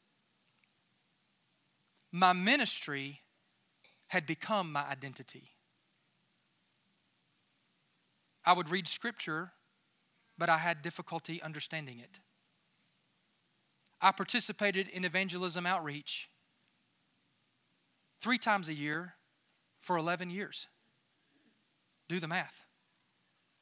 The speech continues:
We'd get teams, we'd go out, but I hated every second of it. It felt contrived and fake to me. I was becoming cynical,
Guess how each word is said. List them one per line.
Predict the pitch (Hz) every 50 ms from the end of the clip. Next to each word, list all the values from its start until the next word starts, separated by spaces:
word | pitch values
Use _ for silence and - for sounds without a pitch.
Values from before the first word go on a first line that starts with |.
| _ _ -
We'd | 175 180 143
get | 180 185 -
teams, | - 190 190 196 202 196 165
we'd | 180 185 151
go | 175 170 165
out, | 170 170 185 - - - - - _ _ _ _ _ _ _ _ _ _ _ _ _ _ _ _ _ _ _ _ _ _ _ _ _ _ _ _ _ _ _ _ _ _ _ _ -
but | 160 165 160
I | 151
hated | 143 - - 196 208 165 151 139 - - -
every | 160 175 156 156 147
second | - - 165 - 143 120
of | 120 117 123
it. | - - - - - - _ _ _ _ _ _ _ _ _ _ _ _ _ _ _ _ _ _ _ _ _ _ _ _ _ _ _ _ _ _ _ _ _ _ -
It | 196 196 -
felt | - 226 220 - -
contrived | - - 185 165 - - 214 202 196 165 143 139 135 135 - -
and | 151 147
fake | - - 185 165 143 - - - -
to | - -
me. | 135 123 113 110 - - _ _ _ _ _ _ _ _ _ _ _ _ _ _ _ _ _ _ _ _ _ _ _ _ _ _ _ _ _ _ _ _ _ _ _ _ _ _ _ _ _ - -
I | 185
was | 190 190 185
becoming | 151 175 175 - 220 220 202 185 170
cynical, | - - - 220 180 151 - 147 139 - -